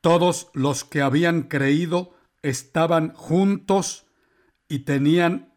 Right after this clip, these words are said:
en común todas las cosas, vendían sus propiedades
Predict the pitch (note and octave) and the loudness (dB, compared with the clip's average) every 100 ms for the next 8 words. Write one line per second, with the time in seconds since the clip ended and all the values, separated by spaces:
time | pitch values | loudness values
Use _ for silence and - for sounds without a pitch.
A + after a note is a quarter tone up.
0 | _ D3 C#3 C3 C3+ C3 C#3 F3 F3+ F3+ | _ -2 0 -2 -4 -2 0 0 -2 -8
1 | _ _ _ _ D#3 E3 E3 D#3 - _ | _ _ _ _ -2 0 0 -2 -10 _
2 | _ _ _ B2 C3 - - E3 - - | _ _ _ -6 -6 -6 0 0 0 0
3 | E3 - - _ _ A#2+ D3 C3+ C3+ D3+ | -2 -4 -16 _ _ -6 -2 0 0 2
4 | E3+ E3 - D3 - D3+ C#3 C3 C3+ B2+ | 2 0 -2 -8 -6 -4 -2 0 0 2
5 | D#3+ F3 F3 E3 | 2 2 0 -4